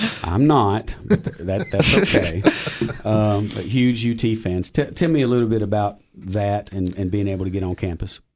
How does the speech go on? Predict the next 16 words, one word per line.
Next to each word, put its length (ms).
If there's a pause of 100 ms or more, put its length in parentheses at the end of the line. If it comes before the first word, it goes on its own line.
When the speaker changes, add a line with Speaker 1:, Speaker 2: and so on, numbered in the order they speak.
Speaker 1:
Going 260
up 160
there 160
was 140
awesome. 440 (460)
I've 340 (260)
been 240
up 160
there 440
probably 760
fifty 320
times 320
in 60
my 120
life, 400
but 380